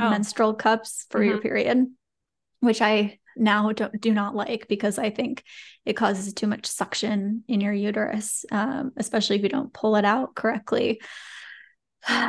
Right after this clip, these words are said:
Speaker 2: Um, <laughs>
Speaker 1: <laughs>
Speaker 2: so, but I was using one at the time, and I do believe that it suctioned my I U D out.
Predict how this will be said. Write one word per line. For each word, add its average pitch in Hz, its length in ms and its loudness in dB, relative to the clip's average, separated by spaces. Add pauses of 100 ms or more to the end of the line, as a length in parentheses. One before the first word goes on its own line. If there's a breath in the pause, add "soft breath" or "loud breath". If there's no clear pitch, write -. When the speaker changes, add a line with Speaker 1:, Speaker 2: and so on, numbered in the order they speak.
(520 loud breath)
Speaker 2:
Um, 262 360 8
<laughs> - 0 -
Speaker 1:
<laughs> - 1300 6
Speaker 2:
so, 269 600 6 (260 loud breath)
but 254 100 8
I 226 100 8
was 240 220 8
using 240 300 6
one 226 160 4
at 202 100 2
the 214 60 0
time, 226 300 2
and 220 100 2
I 214 100 2
do 233 340 0
believe 240 440 0
that 202 320 -2 (460)
it 220 260 4 (1160)
suctioned 214 720 -2
my 202 480 -2
I - 140 4
U 202 120 2
D 196 200 -2
out. - 500 -6